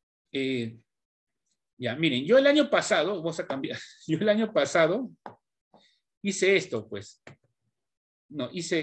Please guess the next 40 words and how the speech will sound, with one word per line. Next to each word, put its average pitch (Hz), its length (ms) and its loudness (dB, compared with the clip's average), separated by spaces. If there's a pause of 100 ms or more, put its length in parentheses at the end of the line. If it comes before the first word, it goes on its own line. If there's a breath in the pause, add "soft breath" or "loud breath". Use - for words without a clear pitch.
hice 185 280 -2
esto 175 220 -4
de 143 80 4
aquí, 220 380 -8 (520)
pero 139 340 -4 (320)
en 123 160 -6
otro, 180 540 2
este 202 180 -4
es - 100 -4
otro, 165 300 2 (160)
no 165 300 -14
quería 214 180 2
mostrártelo, 156 580 -2
pero 117 140 -10
ya 143 100 -6
lo 147 120 -4
mo-, 123 200 -12
ya 175 240 -4
te - 80 -12
lo 131 120 -6
muestro, 123 340 -8
pues, 117 140 -12
una 107 100 -12
vez. 107 100 -16 (760 soft breath)
Te 185 100 2
lo 196 140 6
muestro, 214 440 4
pues, 160 220 0
si 151 100 -12
quieres 226 220 -2
que 226 100 0
te 170 140 -4
lo 165 120 0
muestre, 233 480 -4
te 143 100 -8
lo 135 160 -8
muestro. 156 400 -8
Mira, 139 200 -8
acá 180 160 -4
está. 160 400 -4